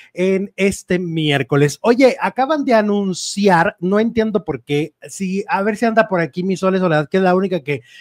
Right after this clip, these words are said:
nos ha explicado un poco cómo es el concepto de la granja V I P. Yo no sabía que había críticos. Y entonces resulta que va a haber tres críticas. Va a haber tres mujeres que van a hacer, eh, eh, van a ejercer una crítica dentro de este programa y acaban de anunciar hace unos minutos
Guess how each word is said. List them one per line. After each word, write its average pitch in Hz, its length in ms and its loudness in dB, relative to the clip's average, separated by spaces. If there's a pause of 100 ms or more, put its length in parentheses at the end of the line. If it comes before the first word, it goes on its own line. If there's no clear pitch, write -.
(120)
nos 147 140 -8
ha 175 40 2
explicado 180 560 -2
un 180 140 -2
poco 185 420 -2
cómo 190 260 0
es 185 140 0
el - 100 -2
concepto 156 540 -4
de 156 100 0
la 139 240 0
granja 165 520 0
V 170 240 2
I 151 80 0
P. 139 320 -10 (300)
Yo 196 120 0
no 226 100 0
sabía 190 400 0
que 165 120 -2
había 165 320 0
críticos. 220 1040 0 (480)
Y 156 60 0
entonces 220 240 2
resulta 240 320 -2
que 208 100 0
va 202 80 4
a 214 40 4
haber 226 280 2
tres 233 360 2
críticas. - 840 0 (440)
Va 165 60 0
a - 20 2
haber 196 160 0
tres 240 320 2
mujeres 214 680 0
que 170 140 -4
van 175 180 0
a 196 80 0
hacer, 185 420 0 (340)
eh, 156 340 -2
eh, 165 180 -2
van 170 160 -2
a - 20 -2
ejercer 196 380 -4
una 202 220 0
crítica 185 420 0
dentro 170 300 0
de 185 80 2
este 180 200 -4
programa 190 500 2
y 185 60 4
acaban 214 400 2
de 220 80 2
anunciar 185 340 0
hace 202 200 -2
unos 202 220 -2
minutos 180 460 -2